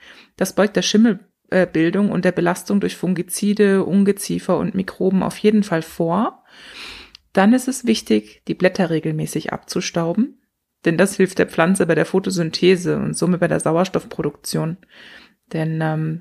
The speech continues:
klar, wenn Staub auf den Blättern ist, dann fehlt die Lichteinstrahlung und durch die Lichteinstrahlung fehlt natürlich dann auch die Photosynthese. Bei Haustieren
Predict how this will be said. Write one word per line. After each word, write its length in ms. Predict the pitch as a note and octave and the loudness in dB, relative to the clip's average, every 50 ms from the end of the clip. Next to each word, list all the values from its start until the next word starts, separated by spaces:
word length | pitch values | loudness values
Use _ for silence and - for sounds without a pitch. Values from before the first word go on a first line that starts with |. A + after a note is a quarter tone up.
| - - | -8 -2
klar, 220 | - F#3 E3+ E3+ | 0 2 2 2
wenn 100 | D#3+ E3 | 0 -2
Staub 280 | - - E3+ E3+ E3 - | 0 2 2 2 2 0
auf 120 | F3+ - | 0 0
den 140 | - E3 D#3+ | 0 0 0
Blättern 300 | E3+ D#3+ - - F#3+ F#3+ | 0 0 2 2 2 2
ist, 280 | - G3+ G3+ - - | 2 2 0 0 0
dann 140 | - E3+ E3 | 0 -2 -2
fehlt 300 | - - E3+ E3 E3 - | -2 0 0 0 0 0
die 40 | D#3+ | -2
Lichteinstrahlung 1000 | E3 F#3 F#3 - - - G3 G3 G#3 - - - F#3+ F#3+ F#3 F#3 F#3 F#3+ G3+ - - - - - - _ _ | -2 -2 -2 -2 -2 0 2 2 0 0 -2 -2 0 0 2 2 2 2 0 -2 -6 -14 -20 -20 -20 _ _
und 200 | E3+ F3 E3+ D#3+ | -4 -2 0 0
durch 120 | D#3+ D#3+ | 0 0
die 80 | - D#3 | 2 2
Lichteinstrahlung 960 | - D#3 - - - D#3+ E3+ - - - - D#3 D#3 D#3 D#3+ E3 E3 F3 - _ - - _ | 2 2 0 0 0 0 0 -2 -4 -4 -2 0 0 0 0 -2 -4 -6 -8 _ -18 -18 _
fehlt 240 | - - E3 D#3 | 0 0 2 2
natürlich 280 | D#3+ E3+ - E3 E3 - | 0 0 -2 -2 -2 -2
dann 100 | F3 D3+ | 0 0
auch 140 | - E3 - | -2 -2 -2
die 100 | - E3+ | -4 -4
Photosynthese. 920 | - D#3 D3+ - E3+ E3+ - F3 E3+ - - - C3 - - B2 - - - _ _ _ _ _ _ _ _ _ _ _ _ _ _ _ _ _ _ - - - - - - - - - - - - | -4 -2 -2 -2 -2 0 0 0 0 0 -4 -6 -6 -4 -4 -6 -8 -8 -12 _ _ _ _ _ _ _ _ _ _ _ _ _ _ _ _ _ _ -20 -20 -20 -20 -20 -20 -20 -20 -20 -20 -6 -4
Bei 140 | F3+ F3+ F3+ | -2 0 2
Haustieren 640 | F#3+ G3 - - - - A3+ A3 A3 A3 A3 A3+ | 2 0 0 -2 -2 0 2 2 4 4 2 0